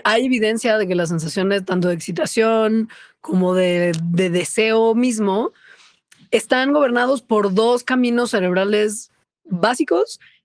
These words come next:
y que operan como de manera una diferente de la otra. Un camino promueve la excitación sexual y otra lo inhibe. Es, pues sí, como un,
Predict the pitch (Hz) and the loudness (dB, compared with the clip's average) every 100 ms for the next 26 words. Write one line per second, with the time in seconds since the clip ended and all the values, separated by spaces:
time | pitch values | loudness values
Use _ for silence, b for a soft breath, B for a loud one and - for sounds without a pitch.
0 | _ - 220 208 165 220 240 214 180 175 | _ -4 0 0 0 0 2 0 0 -2
1 | 180 180 196 214 220 214 208 175 175 196 | 0 0 0 0 0 0 -2 -2 -2 0
2 | 185 165 170 170 254 - _ _ _ _ | 0 0 -2 -2 -6 -6 _ _ _ _
3 | _ 214 233 247 254 262 254 208 180 190 | _ -2 0 2 2 0 2 2 2 2
4 | 226 240 240 254 240 202 175 180 165 165 | 2 2 2 2 0 0 -2 -2 -2 0
5 | 196 202 202 240 254 330 427 - 185 180 | 0 -2 0 0 2 0 -4 -4 0 0
6 | 190 208 220 214 185 175 165 165 160 165 | 2 0 2 2 0 2 0 0 0 0
7 | 160 214 220 160 _ _ b b b b | 2 0 0 -2 _ _ b b b b
8 | b _ _ - _ - 226 226 214 - | b _ _ -20 _ 0 2 2 -4 -8
9 | - - - _ _ - - 226 - 247 | -12 -18 -20 _ _ -10 0 0 2 0
10 | 285 269 269 262 254 262 262 262 262 262 | 2 2 2 2 2 2 2 2 2 0
11 | 254 | -2